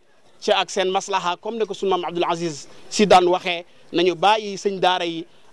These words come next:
ak seeni maslaha, waaye ñu fekk leen fa, xool la ñu aajowoo, ñu dimbale leen ca loola. Loolu la ñuy woo ñëpp. Ñoo ngi wax nag ñi nga xam ne ñoom ñooy indi seeni doom ci daara yi ak ñi nga xam ne ñooy jàppale daara, ndax Sénégal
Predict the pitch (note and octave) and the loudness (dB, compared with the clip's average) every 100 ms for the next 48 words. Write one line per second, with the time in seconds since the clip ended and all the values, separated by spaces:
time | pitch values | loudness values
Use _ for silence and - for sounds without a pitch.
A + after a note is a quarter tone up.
0 | - F3+ - G3 F#3 G3+ - A#3+ A3+ C4+ | 0 0 0 -2 0 -2 -2 -2 -2 -4
1 | - _ _ - F#3+ G3 G3 F#3 B3 - | -6 _ _ 0 0 0 -2 -4 -4 -2
2 | A#3 A3+ A3 G3+ C4 C4 B3 B3+ D4+ C#4+ | -4 -2 -4 -2 0 0 0 -4 -4 2
3 | D4 C#4+ C4+ C4 A#3+ G3+ G#3+ G3+ G3 F#3 | 2 4 0 -2 -4 -4 0 0 0 -4
4 | F3 E3 C#3 - - - - E3+ F#3+ F3+ | -4 -4 -6 -12 -20 -18 2 4 4 2
5 | F3 F3 E3+ G3+ - A3 - - - - | 2 2 0 -2 -4 -10 -18 -20 -8 2
6 | F#3 G3 F#3+ - - - - G#3+ G3 G3+ | 2 2 -2 -6 -16 -12 2 2 4 0
7 | - - F3 A3+ B3 A#3 F#3+ C#3+ - - | 0 -2 0 2 0 -2 -4 -12 -18 -20
8 | - - - F3+ A3 A3 A#3 A3+ A#3 A3+ | -20 -18 2 4 4 2 0 -2 2 2
9 | G#3 G#3+ G#3 F#3+ G3+ G3 D#3 - _ - | 2 0 -2 0 0 0 -6 -14 _ -20
10 | - - - - - G#3 A3+ A#3+ B3 A#3 | -20 -20 -20 -20 4 4 6 2 2 0
11 | A3+ G#3 A3+ - A3 G#3 G3+ F#3 - _ | 2 0 -2 -2 -4 -2 -2 -4 -10 _
12 | _ _ _ _ - F#3+ A#3 A3+ A3 G#3 | _ _ _ _ -8 -4 -2 2 2 2